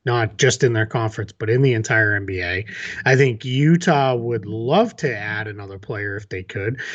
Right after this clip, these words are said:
Their problem is gonna be, in order to do it, it's gonna cost them a member of their core group.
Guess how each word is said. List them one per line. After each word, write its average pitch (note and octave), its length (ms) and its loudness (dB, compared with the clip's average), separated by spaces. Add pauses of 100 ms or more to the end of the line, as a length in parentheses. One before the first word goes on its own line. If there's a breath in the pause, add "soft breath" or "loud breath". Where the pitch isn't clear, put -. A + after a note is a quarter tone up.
(140)
Their F3+ 200 8
problem B2 400 0
is A#2 160 -6
gonna G#2+ 200 -8
be, G#2 380 -10 (280)
in D#3 140 2
order B2 300 2
to A2 140 -2
do G#3+ 280 6
it, B2 120 2
it's B2 140 -4
gonna A2+ 180 -6
cost - 480 -8
them A2 160 -4
a G#2+ 80 -8
member G#2 340 -4
of F#2+ 80 -4
their F2+ 140 -6
core F#3 400 6
group. G#2 420 -2